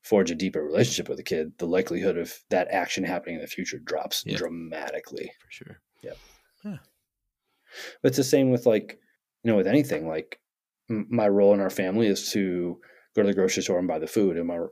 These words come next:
Speaker 1: when my wife requests that I buy a certain thing and I come home and I've, and I don't have it, she's so compassionate. She's like, "Yep, yeah, no big deal." And I'm like, so when she forgets something, I'm, I'm cool,
Speaker 2: Huh.
Speaker 1: you know? So it's, yeah, that expectation kind of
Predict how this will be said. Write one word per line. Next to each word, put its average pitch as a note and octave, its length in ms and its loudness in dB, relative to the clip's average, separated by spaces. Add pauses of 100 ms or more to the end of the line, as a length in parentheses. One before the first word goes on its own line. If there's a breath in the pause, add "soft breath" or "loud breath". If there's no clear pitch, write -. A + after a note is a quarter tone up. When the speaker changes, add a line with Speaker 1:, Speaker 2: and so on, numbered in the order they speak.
Speaker 1:
when F#2 160 -2
my E2+ 120 -4
wife E2+ 240 -2
requests F2 380 -4
that F#2 100 2
I E2 100 -2
buy - 280 -2
a E3+ 80 -2
certain - 300 -4
thing F#2 360 0
and F2+ 100 -8
I E2 240 -8 (160)
come - 180 -8
home F#2 240 -2
and E2+ 80 -4
I've, E2 220 -8 (180)
and G2+ 100 -4
I E2+ 60 -6
don't D#3+ 200 -6
have G2 260 -4
it, - 120 -4 (560)
she's B2 220 0
so A#2 120 6
compassionate. G2 540 -4
She's F#2 180 -4
like, G2+ 140 0
"Yep, C3 200 0 (240)
yeah, G#2 100 -4 (100)
no A2+ 80 -2
big G2 140 0
deal." F2 220 0 (680 soft breath)
And G2+ 140 0
I'm F3+ 220 -2
like, - 400 -8 (280)
so - 320 2 (100)
when G2 260 -2
she C#3 160 6
forgets F#2 320 2
something, G#2+ 260 2
I'm, A#2 300 2
I'm B2+ 100 2
cool, D#2 220 0 (220)
Speaker 2:
Huh. A2+ 140 -8
Speaker 1:
you F#2+ 60 -4
know? F#2+ 160 -2
So G#2 200 4
it's, - 220 -8 (100)
yeah, G2 220 -2
that G2+ 180 0
expectation G2+ 720 -6
kind F#2 180 -8
of - 200 -10